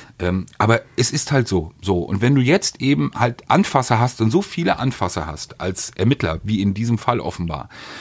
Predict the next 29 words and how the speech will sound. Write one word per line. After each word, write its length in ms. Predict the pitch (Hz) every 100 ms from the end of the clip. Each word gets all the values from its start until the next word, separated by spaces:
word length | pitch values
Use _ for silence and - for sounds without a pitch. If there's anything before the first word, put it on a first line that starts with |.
| -
dass 160 | - 98
du 80 | 120
so 180 | 120 175
lange 240 | 147 147
ermittelst 420 | 92 135 117 -
und 140 | - 95
dann 160 | 92
so 220 | 98 143
einen 260 | - 110 104
Aufwand 400 | 110 135 117 107
betreibst 540 | 98 - 80 - - - _ _ _ _ _ _ -
und 160 | 120
dann 140 | 131 127
eben 240 | 139 175
auch 160 | - 143
schon 200 | - 131
diese 220 | 120 123
Arrestbeschlüsse 760 | 98 110 120 - 131 117 - -
erwirkt 360 | 87 92 -
hast 220 | 67 - -
und 120 | 120
dann 140 | 123
dahin 280 | 120 131 165
gehst 240 | 139 -
und 80 | 104
alles 260 | - 127 131
kalt 300 | - 156 170
und 100 | 101
sicherstellst, 680 | 135 147 117 - - -